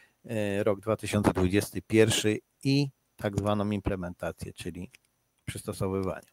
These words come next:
Natomiast, e, nasz projekt jest, e, projektem, w którym uczestniczymy, oparty o crowdfunding, e, czyli społecznościowe in-, takie wspieranie, inwestowanie.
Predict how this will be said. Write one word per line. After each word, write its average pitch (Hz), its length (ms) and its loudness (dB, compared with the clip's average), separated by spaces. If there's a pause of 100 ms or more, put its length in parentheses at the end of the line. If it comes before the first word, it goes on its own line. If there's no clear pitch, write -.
(840)
Natomiast, 147 720 8
e, 131 680 12
nasz 139 260 12
projekt 123 560 8
jest, 117 260 0
e, 131 40 -2 (600)
projektem, 110 840 2
w - 160 -4
którym 113 280 6
uczestniczymy, 107 680 -2
oparty 104 500 -8
o 82 240 -8
crowdfunding, 127 760 0 (440)
e, 110 200 -2
czyli 104 280 0
społecznościowe 98 840 0
in-, 98 640 -4
takie - 340 -10
wspieranie, 127 640 2
inwestowanie. 117 720 6